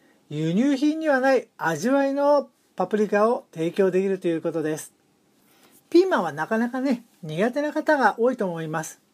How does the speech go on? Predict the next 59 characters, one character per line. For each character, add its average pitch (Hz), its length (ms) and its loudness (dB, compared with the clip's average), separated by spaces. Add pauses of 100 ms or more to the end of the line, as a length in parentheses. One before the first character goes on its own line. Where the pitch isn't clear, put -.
私 151 320 -4
も 170 260 -4
は - 200 -12
っ - 20 -18
き 262 140 -2
り 240 60 -4
言 196 140 4
っ - 20 -6
て 143 40 -8
苦 156 180 -4
手 175 100 -4
な 160 140 -2
ん 151 60 -8
で 143 100 -6
す - 80 -16
け 151 100 -10
ど 131 120 -8
も。 135 160 -18 (640)
ま 214 80 0
あ、 - 20 0
パ 214 160 6
プ 359 120 2
リ 359 100 4
カ 349 100 0
に 247 140 0
す 240 100 -4
る 214 80 -2
と 202 100 -2
ね、 233 280 0 (440)
彩 190 380 4
り 185 60 2
も 170 120 -6
良 202 160 2
く 240 140 -18
っ - 20 -20
て、 156 440 -2 (840)
火 302 180 4
を 262 120 6
通 202 200 0
し 147 80 -6
て 151 120 -10
も 139 100 -8
ね、 175 240 2 (500)
彩 214 420 4
り 196 40 -2
が 208 300 4
く - 80 -16
す 214 120 0
む 226 280 4
な 156 140 -8
ん 135 40 -12
て 147 80 -2
こ 147 80 0
と 156 80 -2
が 143 120 -4
な 160 140 0
い 185 120 0
ん 131 80 -12
で、 - 160 -14